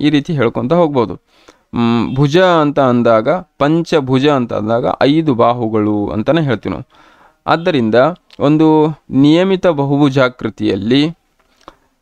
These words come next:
ಇರುವಂತಹ ಸಮರೂಪ ರೇಖೆಗಳ ಸಂಖ್ಯೆ ಏನಿದೆಯಲ್ಲ ಅವುಗಳ ಬಾಹುಗಳಿಗೆ ಸಮನಾಗಿರ್ತವೆ, ಅಂದ್ರೆ ಬಾಹುಗಳ ಸಂಖ್ಯೆಗಳಿಗೆ ಸಮನಾಗಿರ್ತವೆ. ಇಲ್ಲೇ ಪಂಚಭುಜಾಕೃತಿಯಲ್ಲಿ ಎಷ್ಟು ಬಾಹುಗಳಿದಾವೆ?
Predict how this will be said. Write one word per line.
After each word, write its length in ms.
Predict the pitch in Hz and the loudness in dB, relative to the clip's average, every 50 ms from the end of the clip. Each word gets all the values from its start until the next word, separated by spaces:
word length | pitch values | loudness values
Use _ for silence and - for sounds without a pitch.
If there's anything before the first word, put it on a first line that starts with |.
| _ - | _ 0
ಇರುವಂತಹ 680 | 131 143 156 160 170 165 160 160 170 165 170 160 160 | 2 4 4 4 2 2 2 0 0 2 2 0 0
ಸಮರೂಪ 920 | 156 - - - 127 127 139 151 160 165 160 165 170 175 180 180 180 - | -4 -6 -4 -2 0 0 2 2 2 2 2 2 2 2 2 0 2 0
ರೇಖೆಗಳ 560 | 170 156 147 147 151 139 - 160 135 135 135 135 | 0 0 2 -2 -2 -2 -2 -2 0 0 0 0
ಸಂಖ್ಯೆ 640 | - - - - 123 131 147 160 156 - 185 160 | -2 -6 -6 -4 -2 0 0 -2 -2 0 0 2
ಏನಿದೆಯಲ್ಲ 520 | 156 151 139 127 120 117 113 104 101 107 120 131 147 165 - - - _ _ _ _ - | 2 2 2 2 2 2 0 2 2 2 2 2 0 -2 -8 -14 -20 _ _ _ _ 0
ಅವುಗಳ 300 | 127 139 139 143 139 131 | 0 2 2 2 2 2
ಬಾಹುಗಳಿಗೆ 720 | 117 110 113 113 123 143 165 170 170 160 147 139 131 151 | 2 2 0 2 2 0 0 -2 -2 0 0 0 0 -2
ಸಮನಾಗಿರ್ತವೆ, 880 | 156 - - 113 107 107 107 104 104 104 98 - - 101 82 80 - - _ _ _ _ _ _ _ _ _ | -4 -2 -2 -2 0 0 0 -2 -2 -4 -6 -6 -6 -6 -6 -6 -10 -16 _ _ _ _ _ _ _ _ _
ಅಂದ್ರೆ 220 | - 120 127 139 139 | -2 0 0 0 0
ಬಾಹುಗಳ 460 | 123 123 127 135 143 147 147 139 135 | 2 2 0 0 0 0 0 -2 -2
ಸಂಖ್ಯೆಗಳಿಗೆ 960 | - - 151 147 165 165 - 180 151 135 123 120 135 156 139 120 139 156 - | -2 -2 0 0 0 0 0 0 2 2 2 2 2 2 0 0 -2 -6 -10
ಸಮನಾಗಿರ್ತವೆ. 760 | - - 120 110 110 110 110 107 107 104 - - 104 101 110 | -6 -4 -2 -2 0 0 0 0 -2 -2 -2 -2 -2 -2 -2
ಇಲ್ಲೇ 380 | 127 143 160 165 139 139 160 - _ _ - _ _ _ | -2 0 0 0 0 0 -4 -6 _ _ -20 _ _ _
ಪಂಚಭುಜಾಕೃತಿಯಲ್ಲಿ 1300 | 120 135 151 165 - 180 160 165 165 170 165 160 - - 160 160 170 160 156 156 170 175 185 202 208 - _ _ _ _ - | 0 0 2 2 0 0 0 0 2 2 0 0 -2 -8 -8 -2 0 0 0 2 2 2 0 0 -2 -8 _ _ _ _ -2
ಎಷ್ಟು 600 | 131 156 - - _ _ _ - 185 185 175 156 | -2 -2 -2 -8 _ _ _ 0 2 2 2 2
ಬಾಹುಗಳಿದಾವೆ? 960 | 151 147 147 151 156 147 147 147 143 147 147 143 151 156 160 175 175 - | 2 2 2 2 0 0 0 0 2 2 2 4 4 2 2 0 -2 -8